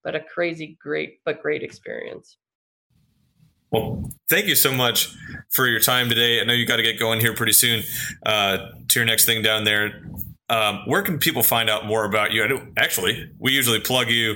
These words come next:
Speaker 2: at the end of the show, but, um, find out more about gear, more about where Design Safe is going.
Speaker 1: Great. Um, so, you know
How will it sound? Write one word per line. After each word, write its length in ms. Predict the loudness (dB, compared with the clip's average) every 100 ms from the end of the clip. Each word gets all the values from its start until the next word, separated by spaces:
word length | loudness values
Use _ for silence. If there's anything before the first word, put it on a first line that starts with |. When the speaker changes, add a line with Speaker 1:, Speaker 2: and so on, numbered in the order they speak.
| -6 -6
Speaker 2:
at 140 | 0
the 80 | 2
end 80 | 4
of 80 | 4
the 40 |
show, 440 | 4 4 4 2 0
but, 260 | 2 2 0 -8 -8 -8 -8 0
um, 920 | 2 4 2 0 -4 -10 -12 -14 -16 -20 _ -6 0
find 140 | 0
out 80 | 0
more 120 | 0
about 520 | 2 2 2 0 -6 -2
gear, 680 | 2 4 4 2 -2 -10 -16 -14 -4
more 160 | -2
about 300 | 2 2 0 -4 -14 -16 -16 -18 -20 _ -2
where 180 | 2
Design 300 | 4 4 2
Safe 260 | 2 2 0
is 100 | 0
going. 520 | 2 2 2 -2 -8 -14 -14 -12 -8 -6 -6 -6 -8 -10 _ _ _ _ _ _ _ _ _
Speaker 1:
Great. 360 | -2 0 0 2
Um, 300 | 2 2 -2 -14 -20 -12
so, 260 | 4 4
you 180 | 4 2
know 360 | 2 4 2